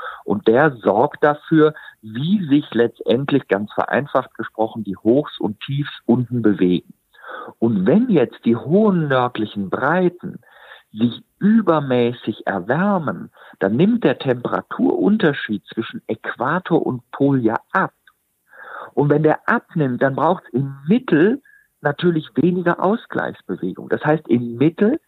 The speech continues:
wird tatsächlich der Jetstream schwächer. Und wenn der schwächer ist, treibt er die Hochs und Tiefs natürlich nicht mehr so stark an und dann werden sie langsamer. Und wenn wir das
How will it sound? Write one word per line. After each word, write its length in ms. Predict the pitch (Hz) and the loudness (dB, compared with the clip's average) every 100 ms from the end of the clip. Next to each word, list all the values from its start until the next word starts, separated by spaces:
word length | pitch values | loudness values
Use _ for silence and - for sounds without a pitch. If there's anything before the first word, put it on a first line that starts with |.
| - - | -16 -6
wird 180 | - 143 | -2 0
tatsächlich 600 | 131 107 - 180 - 196 | 0 -2 -2 -2 0 0
der 160 | - 117 | 0 0
Jetstream 580 | - 110 - - 151 147 | 0 0 -2 -6 -4 -4
schwächer. 600 | - - 302 - - - _ _ | -4 -2 -2 0 -4 -4 _ _
Und 180 | - 131 | -4 0
wenn 180 | 135 135 | 0 2
der 260 | 156 185 | 4 4
schwächer 500 | 156 - 190 254 - | 0 -2 -2 0 0
ist, 220 | - - - | 0 0 -4
treibt 400 | - 202 - - | -2 -2 -2 -4
er 80 | 170 | -2
die 140 | 143 | -2
Hochs 340 | 107 120 160 | 0 0 -2
und 240 | - - 120 | -6 -8 -4
Tiefs 240 | 143 147 - | -6 -6 -4
natürlich 400 | 143 131 120 120 | -2 2 2 0
nicht 240 | 139 - | -6 -4
mehr 180 | 123 123 | 0 0
so 160 | 113 117 | 2 0
stark 400 | - 101 92 - | 2 0 0 -2
an 300 | - 120 180 - - | -4 -4 -6 -8 -12
und 120 | - 127 | -4 0
dann 200 | 120 113 | 0 2
werden 320 | 107 120 127 | 2 2 0
sie 100 | 120 | -2
langsamer. 600 | 107 98 95 - 78 - - - _ | 0 -2 -4 -8 -6 -6 -10 -20 _
Und 140 | 101 | -2
wenn 120 | 107 | 0
wir 80 | 107 | 2
das 160 | 95 | 0